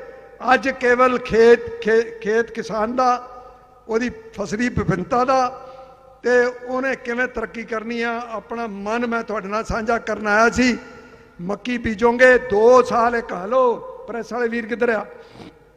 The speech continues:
ਓਹੋ, ਆ ਤਾਂ ਇੱਧਰ ਆ, ਤਾਂ ਕਿਆ ਬਾਤ ਹੈ। ਵੀਰ ਠੀਕ ਹੋ? ਇੱਕ ਗੱਲ ਛਾਪ ਦਿਓ ਅੱਜ, ਸਰਕਾਰਾਂ ਮੂੰਗੀ ਦੀ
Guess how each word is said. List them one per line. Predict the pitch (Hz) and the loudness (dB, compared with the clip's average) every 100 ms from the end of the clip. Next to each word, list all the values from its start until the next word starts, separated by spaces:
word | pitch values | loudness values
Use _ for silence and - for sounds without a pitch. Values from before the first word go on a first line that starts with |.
| _ _ _ _ _ _ _ _ _ _ _ _ _ _ _ | _ _ _ _ _ _ _ _ _ _ _ _ _ _ _
ਓਹੋ, | 208 240 269 262 208 226 202 196 | -6 -2 -2 -4 -6 -8 -10 -10
ਆ | 202 | -10
ਤਾਂ | 202 196 214 | -12 -12 -14
ਇੱਧਰ | 190 208 | -14 -12
ਆ, | 196 | -12
ਤਾਂ | 185 160 - | -14 -14 -14
ਕਿਆ | 175 202 180 185 | -12 -8 -4 -4
ਬਾਤ | 160 135 | -4 -8
ਹੈ। | 120 - - _ _ _ _ _ _ _ 165 | -10 -20 -20 _ _ _ _ _ _ _ -8
ਵੀਰ | 220 233 | -8 -6
ਠੀਕ | 196 208 | -8 -2
ਹੋ? | 240 262 220 - - - - - - - _ _ _ - 226 | 4 4 2 -2 -12 -16 -18 -20 -20 -20 _ _ _ -10 -6
ਇੱਕ | 220 | -4
ਗੱਲ | 226 233 233 | -2 -2 -2
ਛਾਪ | 220 226 220 | -4 -4 -4
ਦਿਓ | 226 240 226 214 | 0 2 4 2
ਅੱਜ, | 190 185 127 - - - - - - _ _ _ _ | 2 0 -2 -12 -18 -20 -20 -20 -20 _ _ _ _
ਸਰਕਾਰਾਂ | - 226 226 226 247 262 269 262 240 - - - - - - - - - - _ _ _ - | -6 -6 0 2 6 8 8 8 6 -2 -14 -16 -18 -20 -20 -20 -20 -20 -20 _ _ _ -6
ਮੂੰਗੀ | 185 240 254 269 262 | 2 4 4 4 2
ਦੀ | 269 269 262 233 | 4 4 2 -2